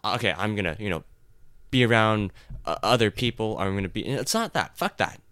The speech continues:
Fuck that shit, right? It's not you doing some, you know, what's some other self-help stuff? I don't even know.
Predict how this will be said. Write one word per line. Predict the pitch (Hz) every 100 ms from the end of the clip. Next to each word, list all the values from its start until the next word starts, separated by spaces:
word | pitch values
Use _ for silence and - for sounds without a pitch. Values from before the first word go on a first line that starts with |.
| -
Fuck | - 190 175
that | - 139 -
shit, | - 85 - _ _ _ _ _ -
right? | 120 127 _ _ _ _ -
It's | -
not | 170 -
you | 143 151
doing | 139 139 139 131
some, | - 135 120 110 _ _
you | 107
know, | 104 87 78 - _ _ _ -
what's | - 123
some | 117 95
other | 92 92
self-help | - 80 - 78
stuff? | - 76 -
I |
don't | 87 78
even | 76
know. | 76 73